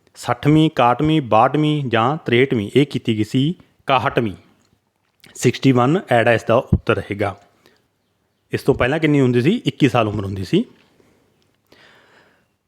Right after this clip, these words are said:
ਭਾਰਤ ਵਿੱਚ ਉਪ ਰਾਸ਼ਟਰਪਤੀ ਦੀ ਚੋਣ ਲੜਨ ਲਈ ਘੱਟੋ ਘੱਟ ਉਮਰ ਕਿੰਨੀ ਹੋਣੀ ਚਾਹੀਦੀ ਹੈ? ਪੱਚੀ ਸਾਲ, ਤੀਹ ਸਾਲ, ਪੈਂਤੀ ਸਾਲ ਜਾਂ ਵੀਹ ਸਾਲ? ਇਹ ਹੋਣੀ ਚਾਹੀਦੀ ਪੈਂਤੀ ਸਾਲ। ਉਪ ਰਾਸ਼ਟਰਪਤੀ ਲਈ ਪੈਂਤੀ ਸਾਲ ਉਮਰ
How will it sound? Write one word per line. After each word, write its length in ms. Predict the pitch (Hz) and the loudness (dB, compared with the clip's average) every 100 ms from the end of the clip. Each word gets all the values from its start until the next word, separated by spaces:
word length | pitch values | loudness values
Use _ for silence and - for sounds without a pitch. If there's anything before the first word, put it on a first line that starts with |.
| _ | _
ਭਾਰਤ 320 | 170 170 151 170 | 2 4 4 2
ਵਿੱਚ 200 | 175 180 | 4 4
ਉਪ 180 | 170 | 4
ਰਾਸ਼ਟਰਪਤੀ 560 | 175 165 - 165 175 175 | 2 2 0 0 2 2
ਦੀ 100 | 170 | 0
ਚੋਣ 380 | 165 156 156 160 | 2 4 4 4
ਲੜਨ 220 | 156 147 | 4 2
ਲਈ 180 | 147 151 180 | 2 2 0
ਘੱਟੋ 260 | - 151 | 2 2
ਘੱਟ 140 | 165 151 | 2 2
ਉਮਰ 180 | 147 147 | 2 0
ਕਿੰਨੀ 280 | 170 185 | 2 2
ਹੋਣੀ 180 | 160 143 | 4 2
ਚਾਹੀਦੀ 320 | 123 110 107 | 2 0 0
ਹੈ? 60 | 95 | -4
ਪੱਚੀ 360 | - - - 147 | -4 -4 -4 -2
ਸਾਲ, 280 | 151 147 | 4 4
ਤੀਹ 220 | 147 147 147 | 2 0 0
ਸਾਲ, 200 | 156 147 | 2 0
ਪੈਂਤੀ 380 | - 131 139 | 0 -2 -2
ਸਾਲ 160 | 139 131 | -2 0
ਜਾਂ 100 | 135 | 0
ਵੀਹ 180 | 104 107 | -2 -4
ਸਾਲ? 180 | 110 123 | 0 2
ਇਹ 80 | |
ਹੋਣੀ 160 | 139 123 | 2 2
ਚਾਹੀਦੀ 360 | 110 107 139 185 | 0 0 0 0
ਪੈਂਤੀ 380 | - 123 - | 0 -2 -4
ਸਾਲ। 280 | 95 98 87 - _ _ _ _ _ _ _ _ | -8 -6 -8 -14 _ _ _ _ _ _ _ _
ਉਪ 200 | 131 - | -2 0
ਰਾਸ਼ਟਰਪਤੀ 520 | 127 113 - 110 - 110 | 0 0 -2 0 0 0
ਲਈ 160 | 175 - _ - | -4 -6 _ -2
ਪੈਂਤੀ 280 | 123 - | -2 -2
ਸਾਲ 260 | 117 110 107 | -2 0 0
ਉਮਰ 320 | 110 104 135 | -2 0 -2